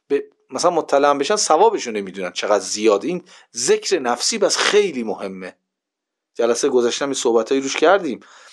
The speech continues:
نمی‌خوام وارد بشیم، ولی بحث مهمیه. لذا آخرین کلمهٔ این حدیث امام فرمود: "لعظمته." موضوع فقط سر شنیده شدن صدا و نشنیده شدن صدا نیست،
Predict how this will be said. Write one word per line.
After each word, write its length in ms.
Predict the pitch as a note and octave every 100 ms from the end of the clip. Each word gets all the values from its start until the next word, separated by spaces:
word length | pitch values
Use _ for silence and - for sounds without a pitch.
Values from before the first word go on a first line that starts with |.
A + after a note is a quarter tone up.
| _
نمی‌خوام 420 | C3 E3+ A#3 A3+ D3+
وارد 340 | B2+ A#2+ A2+
بشیم، 260 | A2+ - A#2+
ولی 160 | F#3
بحث 440 | C#3+ F3+ B3 - B3+
مهمیه. 560 | G3 E3+ F3+ A#2+ F#2+ - _ C#3
لذا 240 | F#3+ -
آخرین 520 | D#3+ D#3+ - D#3+ A#3+
کلمهٔ 380 | A#3 D#3+ D3 F3
این 120 | F#3
حدیث 320 | C#3+ D#3 A3 -
امام 200 | D#3+ G#3
فرمود: 360 | F#3 A3+ G#3
"لعظمته." 840 | D#3+ D3+ C#3+ C#3+ C#3+ D#3+ G#3 - F2+ G#2+ - _ _ _ _ _ _ _ _ _ - - -
موضوع 400 | C#3+ C#3 C#3 G#3+
فقط 220 | G3+ A3+
سر 280 | A3 G#3+ A3+
شنیده 640 | - - D3+ C#3+ C#3+ C#3
شدن 400 | C3+ C#3 C3+ C3+
صدا 460 | C3+ - C3 C3+ C3+
و 180 | C3 C3
نشنیده 580 | C3+ C#3 C3+ C#3 C3
شدن 300 | C3 C3+ B2+
صدا 340 | B2+ - B2+ F#3+
نیست، 460 | A3 G3+ - -